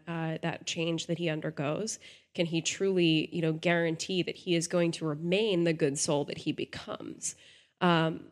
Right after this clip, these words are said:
I also think that that union of past, present, and future reminds me again of those midwinter festivals, reminds me of the winter solstice. What is that day but the shortest day of the year and the longest night?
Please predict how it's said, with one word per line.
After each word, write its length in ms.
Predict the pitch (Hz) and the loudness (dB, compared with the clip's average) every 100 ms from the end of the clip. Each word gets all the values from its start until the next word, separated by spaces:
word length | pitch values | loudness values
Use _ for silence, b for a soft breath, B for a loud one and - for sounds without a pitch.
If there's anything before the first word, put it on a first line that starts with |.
| - | -2
I 120 | 185 | 4
also 280 | 185 220 233 | 4 4 -2
think 380 | 196 175 175 - | -2 0 0 0
that 180 | 151 - | -2 0
that 260 | 170 156 - _ _ _ _ _ - | 0 0 -6 _ _ _ _ _ 0
union 560 | 180 226 240 202 170 | 4 4 6 6 6
of 300 | 175 165 160 | 4 2 0
past, 360 | - 180 170 - | -2 -4 -4 -4
present, 300 | - 165 - | -4 -2 -2
and 120 | 170 | -2
future 500 | 160 185 185 180 175 - | -2 -2 -2 -2 -2 -2
reminds 400 | 185 185 208 220 | -2 0 0 -2
me 120 | 240 | -2
again 520 | 196 165 165 214 185 - | -2 -2 -2 0 -2 -2
of 200 | 165 175 | -4 0
those 240 | 175 175 | 0 0
midwinter 560 | 175 170 175 180 180 175 | 0 0 0 0 -2 -6
festivals, 720 | - 180 - 208 - 196 - B B | -6 -8 -8 -8 -6 -6 -8 B B
reminds 460 | 185 170 180 214 220 | 0 2 4 2 0
me 180 | 240 220 | -2 0
of 220 | 175 175 | 0 2
the 100 | 180 | 2
winter 320 | 165 170 - | 2 0 -4
solstice. 800 | 160 - 180 185 160 - 175 - - b b b | -6 -2 -4 -4 -8 -8 -8 -10 -10 b b b
What 160 | 185 196 | 2 4
is 160 | 214 | 4
that 240 | 196 185 - | 4 0 2
day 280 | 180 202 190 | 2 4 2
but 200 | 165 - | 0 -4
the 80 | |
shortest 460 | 165 - 175 180 - | -2 0 0 0 0
day 160 | 175 170 | 2 2
of 100 | 165 | 0
the 60 | |
year 280 | 160 165 180 | 0 0 0
and 120 | 175 | 0
the 40 | 170 | 0
longest 500 | 160 160 156 160 - | 0 0 0 -4 -4
night? 420 | 170 175 - - | -4 -4 -8 -18